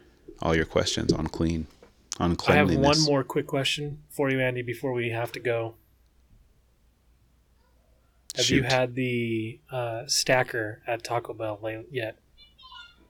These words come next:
Speaker 1: Okay, so the stacker, is that the new five dollar box
Speaker 2: Well,
Speaker 1: thing
Speaker 2: there is,
Speaker 1: right now?
Speaker 2: yeah, there is a
Speaker 1: Is that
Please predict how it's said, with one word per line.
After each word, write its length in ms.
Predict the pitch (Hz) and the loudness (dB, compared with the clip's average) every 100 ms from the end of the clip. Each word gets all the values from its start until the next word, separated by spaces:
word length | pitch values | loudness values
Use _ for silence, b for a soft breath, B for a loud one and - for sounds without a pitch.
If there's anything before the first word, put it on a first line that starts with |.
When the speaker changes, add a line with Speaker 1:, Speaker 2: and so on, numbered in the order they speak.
| 659 640 762 _ _ _ _ _ _ - _ _ - - _ b b b b - | -20 -20 -20 _ _ _ _ _ _ -20 _ _ -20 -20 _ b b b b 4
Speaker 1:
Okay, 300 | 98 92 80 | 10 10 10
so 180 | - 95 | 8 8
the 120 | 90 | 8
stacker, 680 | - - 98 110 117 117 113 | 8 8 6 6 6 6 6
is 280 | - 85 | 4 4
that 280 | 95 110 - | 6 6 6
the 180 | 95 85 | 6 8
new 300 | 85 87 90 | 6 4 4
five 320 | - 85 82 | 6 8 8
dollar 240 | 80 80 80 | 6 4 4
box 440 | 82 85 - - | 2 2 2 6
Speaker 2:
Well, 100 | 131 | 10
Speaker 1:
thing 60 | 131 | 12
Speaker 2:
there 100 | 139 | 12
is, 220 | 143 - | 10 8
Speaker 1:
right 120 | 82 | 0
now? 160 | - 90 | 0 4
Speaker 2:
yeah, 180 | 131 113 | 8 8
there 120 | 123 | 6
is 140 | 139 | 6
a 20 | |
Speaker 1:
Is 80 | |
that 60 | 135 | 6